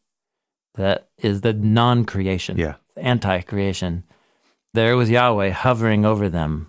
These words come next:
Speaker 1: like the
Speaker 2: Mm-hmm.
Speaker 1: Spirit did over the waters,
Speaker 2: Mm.
Speaker 1: giving them manna, giving them light,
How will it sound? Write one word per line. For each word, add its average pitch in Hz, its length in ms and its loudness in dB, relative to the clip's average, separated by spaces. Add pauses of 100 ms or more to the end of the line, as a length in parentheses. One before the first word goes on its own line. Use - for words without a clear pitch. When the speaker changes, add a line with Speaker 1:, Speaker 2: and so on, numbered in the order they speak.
Speaker 1:
like 71 120 -2
the 73 60 -4
Speaker 2:
Mm-hmm. 76 40 0 (120)
Speaker 1:
Spirit 98 340 0
did 98 240 0
over 87 160 -4
the 87 80 -6
waters, 87 540 -2
Speaker 2:
Mm. 76 400 -4 (380)
Speaker 1:
giving 101 320 -2
them 87 160 -4
manna, 101 580 0 (600)
giving 90 300 -2
them 82 160 -6
light, 95 560 -2